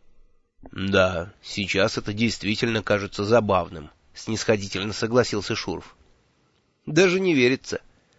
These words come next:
Я озадаченно покачал головой. "А он тебя не разыграл часом?"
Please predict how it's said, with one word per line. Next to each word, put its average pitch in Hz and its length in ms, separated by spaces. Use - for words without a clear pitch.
Я 120 160
озадаченно 110 540
покачал 104 420
головой. 101 500
"А 101 320
он 135 180
тебя 143 260
не 139 160
разыграл 139 580
часом?" 92 500